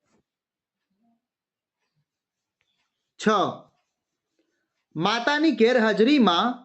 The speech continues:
બાળક કામ કરી લે તો માતા ચોકલેટ આપે છે. અહીં ચોકલેટ શું છે? વિકલ્પ એ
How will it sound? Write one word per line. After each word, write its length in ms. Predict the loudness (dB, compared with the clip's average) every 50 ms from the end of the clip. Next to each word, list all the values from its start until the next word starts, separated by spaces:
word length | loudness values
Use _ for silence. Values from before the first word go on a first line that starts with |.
| _ _ _ _ _ _
બાળક 420 | -2 -2 0 2 0 0 -2 -2 -6 -14 -20 _ _ _ _ _ _ _ _ _
કામ 280 | -2 -2 -2 -2 -2 0
કરી 260 | 0 0 2 2 2
લે 180 | 4 4 2 2
તો 240 | 0 0 0 2 4 2 2 0 -2 -6 -14 _ _
માતા 320 | -4 -2 -2 0 0 -2 -2
ચોકલેટ 400 | 0 -2 0 2 2 2 2 2
આપે 300 | 0 0 0 0 -2 0
છે. 180 | 0 -2 -2 -2 -4 -6 -12 -20 _ _ _ _ _ _ _ _ -2
અહીં 680 | 0 2 2 2 2 2 2 0 -2 -4 -10 -18 _ _ _ _ _ _ -2
ચોકલેટ 460 | -2 -2 0 0 0 0 0 0 -2 -4 -12 -20 _ _ _
શું 300 | -2 2 4 4 4 4
છે? 200 | 2 2 2 2 2 0 -2 -2 -4 -8 -12 _ _ _ _ _ _ _ _ _ _ _ _ _ _ _ _ _ _ _ _ _ _ _ _ _ _ _ _ _ _ _ _ _ _ _
વિકલ્પ 500 | -4 0 0 2 2 2 0 2 0 -2 -4 -2 0
એ 140 | 0 2 2